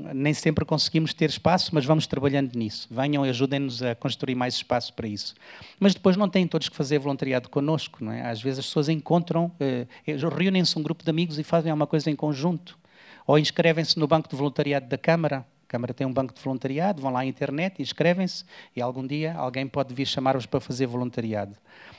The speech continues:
Seja como for, o mais importante é tomar a decisão de que isto é importante na minha vida. Deus fica feliz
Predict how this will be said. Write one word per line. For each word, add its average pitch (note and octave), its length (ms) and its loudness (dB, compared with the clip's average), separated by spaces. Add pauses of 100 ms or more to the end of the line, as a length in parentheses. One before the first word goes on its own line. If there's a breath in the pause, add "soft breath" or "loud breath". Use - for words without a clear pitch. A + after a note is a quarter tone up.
Seja F#3 320 6
como F3 180 4
for, E3+ 260 4
o E3 40 4
mais D#3+ 240 2
importante D#3+ 480 0
é - 20 2
tomar D3+ 260 0
a D3 40 2
decisão C#3 480 -2
de C3+ 100 -6
que - 100 -4
isto - 180 -4
é D#3+ 40 0
importante C#3+ 560 -2
na C#3 60 0
minha C3 180 0
vida. A#2+ 400 -4 (420 loud breath)
Deus E3+ 640 6 (380)
fica D3+ 380 0
feliz - 580 2